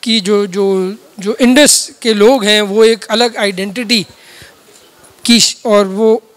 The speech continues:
एक अलग शनाख्त के तौर पे हम ख़ुद को पहचान वो दे सकते हैं और देना भी चाहिए,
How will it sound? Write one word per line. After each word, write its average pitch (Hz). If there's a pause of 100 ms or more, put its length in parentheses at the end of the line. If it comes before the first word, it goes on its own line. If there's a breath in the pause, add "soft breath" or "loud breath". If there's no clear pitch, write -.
एक 240
अलग 233
शनाख्त 220
के 233
तौर 202
पे 196
हम 196
ख़ुद 190
को 214
पहचान 190
वो 185
दे 175
सकते 196
हैं 196
और 185
देना 185
भी 220
चाहिए, 175